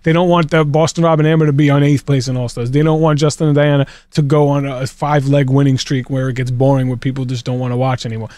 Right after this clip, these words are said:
There was literally an article saying Justin and Diana are ruining The Amazing Race. You could just Google that. "Justin and Diana ruining Amazing Race." There's a fucking headline of an article because we are winning so damn much. Like, they, that's not good for The Amazing Race. You, parody is always best for shows like this. So I promise you, I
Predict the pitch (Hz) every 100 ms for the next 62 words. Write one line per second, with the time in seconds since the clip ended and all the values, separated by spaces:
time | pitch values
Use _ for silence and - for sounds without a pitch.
0 | _ 180 185 170 208 214 202 185 160 160
1 | 185 170 147 - 147 135 151 - 156 139
2 | 143 139 120 123 139 147 135 127 127 127
3 | 123 127 127 113 - _ - 143 139 139
4 | 123 156 143 117 101 110 143 - 147 143
5 | 135 120 139 139 131 123 123 110 - _
6 | 160 147 - 156 170 135 139 143 123 117
7 | 110 120 131 127 113 101 104 - - 120
8 | 135 127 127 123 123 120 117 113 107 98
9 | - - _ 143 135 151 139 147 - 156
10 | 175 160 135 147 123 131 123 123 117 113
11 | 104 - 120 120 - 151 160 160 151 135
12 | 139 135 120 113 123 117 - 113 - 110
13 | 104 82 - - - _ _ _ _ -
14 | 117 - - - 147 139 107 - 95